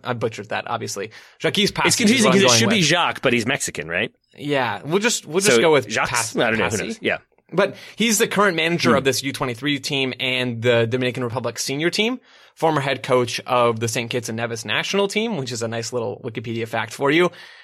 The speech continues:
Speaker 1: It just, it gave me better perspective on this whole program. They're severe underdogs in this group, but making it to the Olympics and getting out of the group even would be a massive achievement for them.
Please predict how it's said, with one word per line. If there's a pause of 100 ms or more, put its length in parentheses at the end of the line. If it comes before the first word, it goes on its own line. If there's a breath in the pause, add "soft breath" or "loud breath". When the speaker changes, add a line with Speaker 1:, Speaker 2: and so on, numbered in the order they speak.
(100)
Speaker 1:
It
just,
it
gave
me
better
perspective
on
this
whole
program. (340 soft breath)
They're
severe
underdogs
in
this
group,
but (180)
making
it
to
the
Olympics
and
getting
out
of
the
group
even
would
be
a
massive
achievement
for
them.